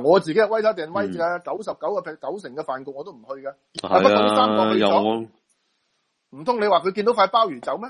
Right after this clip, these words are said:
Speaker 1: 咁樣就冇人性化啦，唔夠人性化睇呢件事啦嘛。
Speaker 2: 嗯。
Speaker 1: 好啦，大家到此為止啦。佢哋已經付出法律以外嘅代價啦。
Speaker 2: 嗯。
Speaker 1: 係咪？
Speaker 2: 要法律代價五千
Speaker 1: 報紙
Speaker 2: 蚊。
Speaker 1: 連日咁報嘅話，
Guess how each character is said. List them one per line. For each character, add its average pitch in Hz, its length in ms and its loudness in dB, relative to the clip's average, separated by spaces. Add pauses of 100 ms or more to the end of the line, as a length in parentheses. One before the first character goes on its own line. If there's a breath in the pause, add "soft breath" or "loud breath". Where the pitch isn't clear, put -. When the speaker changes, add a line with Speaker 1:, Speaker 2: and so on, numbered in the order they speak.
Speaker 1:
咁 170 140 -10
樣 220 180 -4
就 180 120 -4
冇 143 180 -8
人 113 140 -8
性 151 180 -10
化 151 200 2
啦， 170 320 0
唔 120 120 -18
夠 151 140 -4
人 120 160 -6
性 147 160 -14
化 147 120 0
睇 139 140 -4
呢 113 220 -4
件 180 100 -8
事 80 60 -10
啦 - 100 -10
嘛。 160 120 -12
Speaker 2:
嗯。 - 40 -20 (260)
Speaker 1:
好 185 60 0
啦， 226 120 4
大 190 100 0
家 220 80 4
到 202 160 -6
此 214 140 -12
為 156 140 -2
止 170 140 -8
啦。 196 160 -4 (220)
佢 175 100 -6
哋 170 120 -4
已 175 120 -8
經 220 180 -6
付 160 200 -8
出 226 100 -4
法 175 200 2
律 156 100 -6
以 143 180 -8
外 160 140 -4
嘅 151 100 -6
代 139 120 -8
價 135 240 -8
啦。 151 100 -18 (1200)
Speaker 2:
嗯。 - 80 -18
Speaker 1:
係 - 80 -6
咪？ 220 180 2
Speaker 2:
要 110 60 6
法 107 160 4
律 104 100 0
代 185 120 8
價 104 320 4
五 113 40 0
千 127 180 2
Speaker 1:
報 123 40 2
紙 - 20 4
Speaker 2:
蚊。 127 260 0 (840)
Speaker 1:
連 131 180 -2
日 151 80 6
咁 185 260 2
報 175 180 4
嘅 165 120 4
話， 156 220 -2